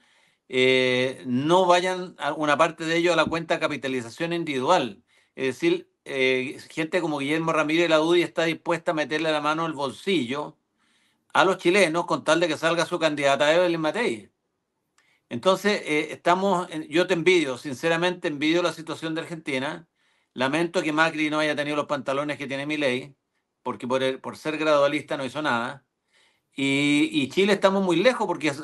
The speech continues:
capaz que los chilenos voten masivamente por Evelyn Matei, pensando que ella, que con esto dejamos atrás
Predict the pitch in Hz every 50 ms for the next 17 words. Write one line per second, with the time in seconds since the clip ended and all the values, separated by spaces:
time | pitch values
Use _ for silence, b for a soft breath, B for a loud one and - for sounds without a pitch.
0 | 156 - - - 147 147 175 175 175 190 190 185 185 - - - - - - 135
1 | 127 127 123 - 147 147 156 165 165 165 170 156 143 156 160 160 165 165 156 151
2 | 143 - - 165 160 160 156 156 156 151 - 170 135 131 143 139 143 147 151 156
3 | 160 160 156 160 160 160 160 160 170 185 180 - _ _ _ _ _ _ _ _
4 | - 165 170 170 165 170 - 190 190 190 185 185 185 156 170 170 170 190 185 190
5 | 180 185 _ _ _ _ _ _ - 147 147 147 147 160 170 165 - 190 175 143
6 | - 160 165 165 160 156 147 147 151 160 175 180